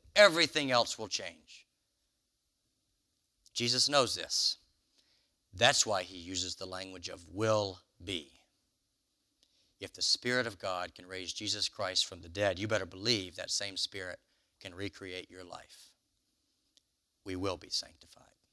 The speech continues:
So when you feel discouraged or when you're in a moment of lapse, remind yourself that the very fact that you feel discouraged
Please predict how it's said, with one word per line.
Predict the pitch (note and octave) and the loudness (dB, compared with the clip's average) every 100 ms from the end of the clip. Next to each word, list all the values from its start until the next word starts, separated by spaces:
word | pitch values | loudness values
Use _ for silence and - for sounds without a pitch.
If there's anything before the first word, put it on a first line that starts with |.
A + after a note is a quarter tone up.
| _ _ _ _ _ _ _ _ _ _ _ _ _ _ _ - | _ _ _ _ _ _ _ _ _ _ _ _ _ _ _ -16
So | F#2+ | -14
when | F2+ | -12
you | G#2 | -12
feel | - G#2+ | -8 -6
discouraged | G#2 - A#2+ G#2+ E2+ - - | -2 0 0 0 -2 -6 -8
or | F2 | -12
when | F#2 | -12
you're | F#2 | -8
in | F#2+ | -6
a | F#2+ | -4
moment | G2+ G2 G2 | -2 -4 -6
of | |
lapse, | G2+ G2+ F2 - - | -2 -2 -2 -2 -4
remind | G2 G2 G#2 | -2 -4 -4
yourself | F#2+ - G2 F#2+ | 2 2 2 -2
that | G2+ | -10
the | F#2+ | -16
very | F2+ G2 | -10 -10
fact | F#2 - G2+ - | -8 -6 -6 -6
that | F#2 | -14
you | G#2 | -16
feel | G2 - C#3 | -14 -4 -4
discouraged | F2+ - - D2 C2+ - - | 0 -4 -4 -12 -12 -12 -12